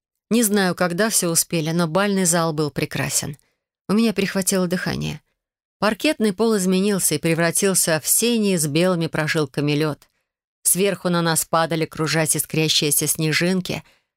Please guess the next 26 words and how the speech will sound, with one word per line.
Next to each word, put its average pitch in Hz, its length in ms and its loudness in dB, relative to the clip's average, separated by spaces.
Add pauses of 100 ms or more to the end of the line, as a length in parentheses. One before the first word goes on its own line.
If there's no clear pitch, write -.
(160)
Они 208 340 2
исчезали, 196 600 2
едва 175 240 0
касаясь 165 460 0
поверхности. - 760 -4 (520)
Сказочные 214 640 0
снежные 185 460 0
цветы 180 540 0 (240)
на 170 120 2
заиндевевших 180 880 0 (200)
деревьях 180 580 2
распускались 170 800 0
и 160 40 0
осыпались 175 580 0
серебром 170 520 0 (280)
сияющих 160 680 0
искр. - 420 -2 (560)
Магические 202 560 0
гирлянды 190 600 2
самых 208 460 0
разнообразных 170 840 0
форм 170 380 -2
парили 160 440 0 (200)
над 160 140 -2
головами 160 480 0
гостей, 160 540 0